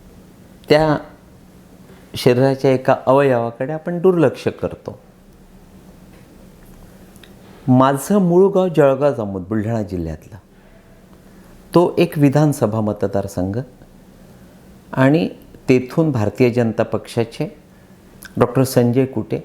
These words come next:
अलीकडे पुन्हा एकदा निवडून आलेले आहेत. या जळगाव जामोदचं तुम्हा साऱ्यांच्या दृष्टीने स्थान त्या बेंबीसारखं. पण तरीही मंत्रिमंडळ विस्तारात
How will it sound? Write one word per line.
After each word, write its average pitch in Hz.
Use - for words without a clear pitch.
अलीकडे 110
पुन्हा 135
एकदा 104
निवडून 92
आलेले 76
आहेत. -
या 165
जळगाव 160
जामोदचं 160
तुम्हा 156
साऱ्यांच्या 143
दृष्टीने 143
स्थान 160
त्या 160
बेंबीसारखं. 117
पण 214
तरीही 180
मंत्रिमंडळ 170
विस्तारात 131